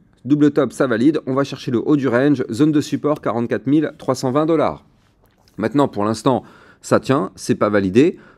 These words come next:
Tant qu'on est au-dessus des quarante-cinq mille neuf cent vingt-quatre, on est loin de la ligne de coup du pattern qu'il ne faut surtout pas breaker, parce que je rappelle, regardez ça, elle est ici. Donc du coup, pour l'instant, tant mieux, mais attention quand même, soyons extrêmement prudents. Il y a beaucoup de personnes qui prennent leur profit,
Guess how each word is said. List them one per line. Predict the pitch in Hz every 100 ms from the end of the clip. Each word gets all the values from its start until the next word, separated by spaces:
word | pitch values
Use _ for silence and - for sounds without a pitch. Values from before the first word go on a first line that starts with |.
| _
Tant | 175
qu'on | 160 151
est | 156
au-dessus | 151 - 156
des | 131
quarante-cinq | 131 127 123 139
mille | 151 139
neuf | 123
cent | 135
vingt-quatre, | 123 123 143 131 -
on | 104
est | 104
loin | 104 131 139 117
de | 95
la | 101
ligne | 101 120
de | 110
coup | - 120
du | 101
pattern | 110 104 127 110
qu'il | 98 87
ne |
faut | 85 98
surtout | 98 90
pas | 95 87
breaker, | 107 143
parce | 143
que | -
je | 92
rappelle, | 90 87 123
regardez | 123 87 90
ça, | 90 104 -
elle | 80
est | -
ici. | 104 - 180 - - - - -
Donc | 120 151
du | 160
coup, | 170 214
pour | -
l'instant, | 135 139 - 151 135 _ _
tant | -
mieux, | 123 143
mais | 185 151
attention | - 131 127 - 175
quand | 135
même, | 143
soyons | 147 139 127 135 -
extrêmement | 170 - - 139 135 143
prudents. | - 127 120 156 - - -
Il | - 160
y |
a | 160
beaucoup | 160 180
de | 214
personnes | 175 151 170 160
qui | 139
prennent | - - 175
leur | 156 -
profit, | - 147 175 165